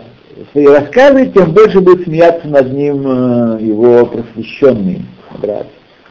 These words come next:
Вот. Значит,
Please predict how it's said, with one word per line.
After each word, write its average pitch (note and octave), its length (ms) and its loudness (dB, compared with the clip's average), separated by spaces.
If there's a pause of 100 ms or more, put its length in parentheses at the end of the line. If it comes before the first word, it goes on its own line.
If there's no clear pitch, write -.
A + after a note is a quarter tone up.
(1000)
Вот. D2 360 -4 (3750)
Значит, - 400 -14